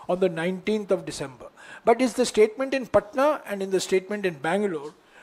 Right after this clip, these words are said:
which you will see that these five nyais are reflected. That statement talks about women, it talks about scheduled castes, scheduled tribes, workers, it talks about farmers, it talks about having, uh, you know,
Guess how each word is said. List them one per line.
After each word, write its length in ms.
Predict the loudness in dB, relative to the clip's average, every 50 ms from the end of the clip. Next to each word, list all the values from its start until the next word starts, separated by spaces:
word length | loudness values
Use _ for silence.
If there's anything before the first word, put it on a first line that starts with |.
| -6
which 200 | -4 -4 -2 0
you 100 | 0 2
will 160 | 2 2 2 2
see 520 | 0 0 0 2 0 0 -2 -6 -12 -20 _ _ _ _ _ _ _ -20 -4 2
that 340 | 6 6 6 4 2 -6 -16 -20 -20 -10 -4
these 480 | 0 2 2 2 2 0 -2 -6 -8 -14 -20 _ _ _ _ _ _
five 320 | 6 8 10 10 10 8 6
nyais 480 | 2 0 4 4 6 6 6 4 6 6 4
are 100 | 4 4
reflected. 540 | -2 -6 -6 -6 -8 -8 -8 -10 -14 -14 -2 _
That 160 | 4 4 4 4
statement 520 | 2 0 0 0 0 -2 -6 -4 -2 2
talks 280 | 2 2 2 0 -4 -4
about 440 | -2 0 0 0 0 -4 -8 -20 -20 -20 -20 -20 -20 -20 -4 0
women, 360 | 2 4 4 4 4 2 0
it 140 | -2 0 2
talks 260 | 4 4 4 2 0
about 260 | -2 0 0 0 -2
scheduled 320 | -2 -4 -4 -2 -2 0 4
castes, 300 | 6 8 8 8 6 2
scheduled 340 | -2 -2 0 0 -2 0 4
tribes, 500 | 4 6 6 6 4 2 -4 -10 -14 -6
workers, 800 | 0 4 4 4 4 4 4 6 6 6 4 2 0 -6 -12 -14 _ -20 -20 -14 -8 -8
it 160 | -8 -6 -4
talks 280 | -4 -6 -6 -6 -4 -4
about 280 | 0 0 0 0 0
farmers, 760 | 2 6 8 8 8 8 8 6 6 6 6 4 2 -2 -10 -18 _ -20 -20 -14 -10 -8
it 140 | -6 -2 2
talks 280 | 2 2 2 0 -2
about 340 | -2 2 4 4 4 4 0
having, 480 | -2 -2 -2 0 0 0 -2 -4 -10 -18 -20 -20 -20 -20 _ -12
uh, 300 | -12 -10 -10 -10 -10 -12 -14 -12
you 100 | -10 -8
know, 300 | -6 -4 -4 -6 -6